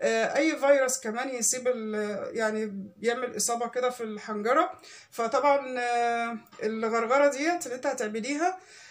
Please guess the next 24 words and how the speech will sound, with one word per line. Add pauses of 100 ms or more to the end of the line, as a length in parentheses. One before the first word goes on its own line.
(140)
باتنين
مكون
بس،
يعني
هتموت
اي
فيروس
يكون
موجود
ايه
في
ال-،
في
الحنجره،
وقبل
ما
ينزل
على
الرئتين
كده
ويعمل
الت-،
التهاب
رئوي.